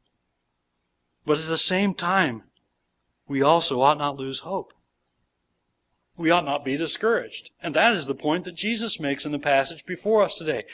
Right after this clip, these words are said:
"I tell you these things so you don't lose heart, so you don't lose hope, so you don't fall away." You see, if we're Christ's, we have the helper. We have the Spirit of God at work in us to help,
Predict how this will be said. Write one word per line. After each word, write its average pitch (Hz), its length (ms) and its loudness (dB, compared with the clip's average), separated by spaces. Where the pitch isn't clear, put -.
"I 160 120 2
tell 190 280 0
you 226 120 2
these 135 240 0
things 165 240 0
so 147 80 -2
you 160 120 -4
don't 185 220 4
lose 196 200 2
heart, 220 300 4
so - 140 0
you 165 80 4
don't 214 160 6
lose 214 160 2
hope, 180 260 8
so - 80 0
you 160 60 2
don't 202 180 2
fall 190 320 8
away." 220 480 4
You - 80 0
see, 165 120 4
if 156 140 -2
we're 143 140 0
Christ's, 151 640 2
we 160 460 2
have 151 580 4
the 120 140 -2
helper. 127 500 0
We 160 200 2
have 165 320 6
the 151 60 -2
Spirit 175 380 4
of 131 140 -2
God 175 340 8
at 151 140 2
work 170 280 6
in 147 80 2
us 131 200 2
to 143 100 2
help, 175 380 6